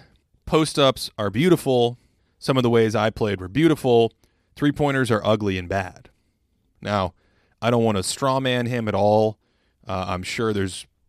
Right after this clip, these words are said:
probably more nuance to that. But his, he has many tweets to this effect where he's actually using language, saying it's ugly and bad versus good and beautiful. And of course, he's not alone in this.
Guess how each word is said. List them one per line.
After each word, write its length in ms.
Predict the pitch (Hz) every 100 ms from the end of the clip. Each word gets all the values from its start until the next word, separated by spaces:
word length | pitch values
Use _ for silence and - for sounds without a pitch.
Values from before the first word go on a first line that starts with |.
| _ -
probably 400 | 117 104 98 98
more 320 | 98 101 107
nuance 800 | 101 113 117 123 127 - - - _ _ _ _ _
to 120 | 127
that. 320 | 117 143 185 _ _ _ _ _ _ -
But 200 | 131 -
his, 440 | - 98 170 151
he 160 | 127 165
has 300 | 156 131 - -
many 300 | 151 180 156
tweets 400 | 131 151 131 -
to 120 | -
this 180 | 113 107
effect 480 | 98 - 113 92 -
where 140 | 104
he's 160 | 101 113
actually 380 | 147 160 156 139
using 320 | 143 127 113
language, 560 | 113 127 110 90 - _ _ _ _ _
saying 420 | - - 160 160
it's 120 | 143 -
ugly 320 | 135 139 139
and 140 | 120 104
bad 460 | 110 104 95 90 _ _ _ _
versus 440 | 117 123 - 104 95 -
good 280 | 135 147 135
and 240 | 113 101
beautiful. 500 | 101 110 98 - - _ _ _ _ _ _ _ _ _ _ _
And 120 | - 123
of 60 |
course, 220 | - 139
he's 160 | 180 147
not 140 | 135 113
alone 360 | 110 156 208
in 120 | 101
this. 320 | 92 - -